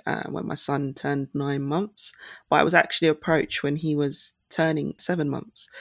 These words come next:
So I felt really uncomfortable, you know, like, mummy guilt, going back to work when he was still so small, so vulnerable with the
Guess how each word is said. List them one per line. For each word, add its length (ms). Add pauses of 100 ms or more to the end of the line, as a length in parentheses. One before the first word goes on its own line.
(140)
So 140
I 20
felt 220
really 240
uncomfortable, 1000
you 100
know, 100
like, 160
mummy 300
guilt, 320 (420)
going 320
back 300
to 120
work 540 (400)
when 400
he 140
was 120
still 320
so 380
small, 480
so 220
vulnerable 680 (260)
with 220
the 160